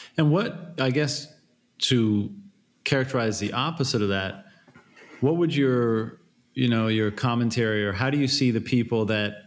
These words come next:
uh, to the point about the way governments and, and big corps have treated data and identity over the, the last decade, have gone, have gone the opposite end of the spectrum, and they're in the position now where they're saying,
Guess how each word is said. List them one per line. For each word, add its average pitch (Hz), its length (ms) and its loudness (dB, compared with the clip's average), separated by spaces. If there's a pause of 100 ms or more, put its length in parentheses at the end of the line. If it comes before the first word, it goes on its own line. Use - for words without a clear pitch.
(800)
uh, 104 260 0
to - 160 0
the 123 80 2
point 135 380 0
about 107 320 0
the 110 80 0
way 107 160 2
governments 104 560 0
and, 101 320 0
and 104 240 0
big 107 180 0
corps 107 400 -2
have 101 240 -2
treated 104 640 0
data 117 260 2
and 104 140 0
identity 104 440 0
over 104 160 -2
the, 98 300 -2
the 107 100 -4
last 107 320 -2
decade, 107 460 -2 (460)
have 120 200 0
gone, 120 360 0
have 113 300 -2
gone 120 200 0
the 110 120 2
opposite 143 320 -2
end 117 120 2
of 107 40 2
the 104 80 0
spectrum, 113 500 -2
and 113 320 2
they're 131 300 2
in 127 180 0
the 117 60 2
position 117 400 0
now 123 200 2
where 113 100 0
they're 113 100 2
saying, 107 420 0